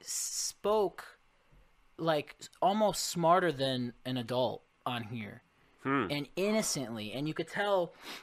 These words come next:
Speaker 1: it's a brain that wasn't even, like, biased yet, a, a untainted brain, like, by outside influences. You know, she just genuinely answered questions, like, with her intelligence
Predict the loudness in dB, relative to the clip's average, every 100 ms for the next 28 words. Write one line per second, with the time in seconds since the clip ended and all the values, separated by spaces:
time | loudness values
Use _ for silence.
0 | -10 -6 -6 0 2 2 4 4 4 0
1 | 0 -2 -2 -4 -8 -6 0 0 -2 -10
2 | _ _ _ _ 4 4 4 -2 -4 -6
3 | -6 -10 _ _ -8 -4 -4 -6 -4 2
4 | 4 2 -2 -2 -2 -2 -4 -2 -2 -2
5 | -4 -8 -16 _ _ _ _ -4 -2 -2
6 | -6 -14 -20 _ _ -6 4 6 4 6
7 | 4 4 2 2 2 0 -4 -12 -20 _
8 | _ -6 -6 -6 -6 -6 -8 -8 -10 -10
9 | -12 _ -8 -4 -2 -2 -2 -2 -2 -2
10 | -2 -4 -2 0 0 0 -2 -4 -4 -4
11 | -4 -4 -2 0 0 -4 -6 -6 -4 -4
12 | -4 -6 -6 -2 -2 -2 -4 -12 -20 -20
13 | -6 -6 2 2 2 0 -6 -4 -4